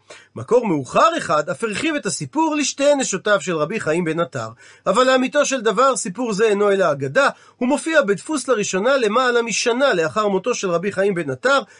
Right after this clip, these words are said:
ובספר מעשה הצדיקים שיש בו כמה מעשות דמיוניות על רבי חיים בן עטר ללא שום ביסוס עובדתי. המקרה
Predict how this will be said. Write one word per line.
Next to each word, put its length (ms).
ובספר 540
מעשה 380
הצדיקים 600
שיש 280
בו 160
כמה 320
מעשות 440
דמיוניות 640
על 80
רבי 240
חיים 260
בן 140
עטר 320
ללא 260
שום 260
ביסוס 380
עובדתי. 440
המקרה 300